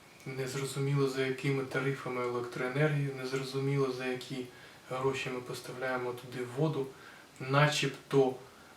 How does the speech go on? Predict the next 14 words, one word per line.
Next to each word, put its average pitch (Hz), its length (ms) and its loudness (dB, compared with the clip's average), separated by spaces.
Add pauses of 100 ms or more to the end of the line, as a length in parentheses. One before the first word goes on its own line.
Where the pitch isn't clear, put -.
урядовці 135 680 0
кажуть, 131 400 0
що - 260 0
ми 135 420 2 (120)
не 131 200 -4
можемо 131 640 0 (580)
туди 135 240 0
продавати, 131 840 4
бо 131 100 2
якщо 127 340 0
ми 131 100 -4
туди 131 240 -4
продаємо 127 680 -4
Росії, 147 680 2